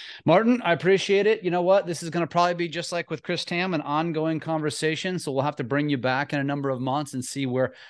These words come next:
how you've kind of evolved and what's changed and what you're using and what you've thrown out.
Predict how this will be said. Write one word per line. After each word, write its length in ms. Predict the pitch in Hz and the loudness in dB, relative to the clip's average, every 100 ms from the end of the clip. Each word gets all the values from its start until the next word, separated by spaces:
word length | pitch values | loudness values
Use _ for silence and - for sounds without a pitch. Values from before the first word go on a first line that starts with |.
| - | 0
how 140 | 139 131 | 4 4
you've 260 | 139 135 | 4 2
kind 180 | - 139 | 0 0
of 160 | 131 120 | 0 0
evolved 440 | 120 123 143 131 | 0 2 2 0
and 100 | 117 | -2
what's 220 | 127 - | -2 -4
changed 500 | - 135 131 147 113 | -4 -2 0 -2 -2
and 60 | 117 | -2
what 200 | 131 - | -2 0
you're 80 | 120 | 0
using 480 | 120 135 143 147 | 0 0 -2 -2
and 80 | 123 | -2
what 200 | 117 131 | -2 -4
you've 120 | 123 | -6
thrown 220 | - 139 131 | 0 2 2
out. 300 | 139 156 | 0 -2